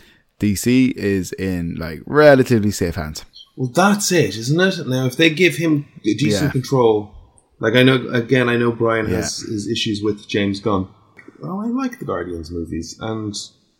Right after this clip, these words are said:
Speaker 2: um, I've liked other James Gunn
Speaker 1: I
Speaker 2: things.
Speaker 1: agree.
Speaker 2: Suicide Squad. I think Suicide
Speaker 1: Mm-hmm.
Speaker 2: Squad is a bit disjointed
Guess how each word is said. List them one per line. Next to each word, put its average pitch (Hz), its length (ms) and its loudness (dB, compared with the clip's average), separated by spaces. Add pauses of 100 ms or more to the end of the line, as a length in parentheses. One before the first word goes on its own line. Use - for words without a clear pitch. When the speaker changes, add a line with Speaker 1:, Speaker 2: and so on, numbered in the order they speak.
(960)
Speaker 2:
um, 104 600 -6 (540)
I've 123 160 -4
liked 143 260 0
other 120 200 0
James 117 320 -4
Gunn 113 180 0
Speaker 1:
I - 80 -4
Speaker 2:
things. 123 320 0
Speaker 1:
agree. 117 180 2
Speaker 2:
Suicide 117 260 -4
Squad. 117 420 0 (800)
I 123 120 -2
think 135 240 0
Suicide 143 400 4
Speaker 1:
Mm-hmm. 117 140 -2
Speaker 2:
Squad 123 200 2
is 110 100 -4
a 98 60 -2
bit 117 380 -4
disjointed 117 720 -2